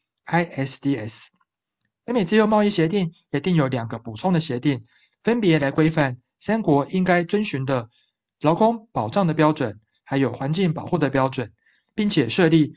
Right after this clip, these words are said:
专门的委员会来监督各国政府是否有违反法规的情形。在美洲，除了北美贸-，自由贸易协定之外，也有其他的一些相关的贸易协定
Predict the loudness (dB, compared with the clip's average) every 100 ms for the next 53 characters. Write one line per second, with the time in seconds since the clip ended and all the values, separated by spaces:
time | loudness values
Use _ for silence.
0 | _ -4 0 2 4 2 0 -2 0 0
1 | 0 _ -6 -4 0 2 4 2 2 _
2 | 0 0 0 -2 -2 -2 -8 -16 -20 -12
3 | -4 2 2 2 0 0 -2 -6 -10 _
4 | -10 -6 0 2 2 -4 -8 -10 -12 -16
5 | _ _ _ _ _ _ _ _ _ _
6 | _ 0 2 2 4 4 4 _ _ _
7 | 2 4 4 4 4 4 2 0 _ 4
8 | 6 8 6 4 2 0 -2 0 2 2
9 | 0 -8 -8 4 6 6 4 2 2 0
10 | 0 0 4 2 4 2 2 0 0 -4
11 | -8 -6 -8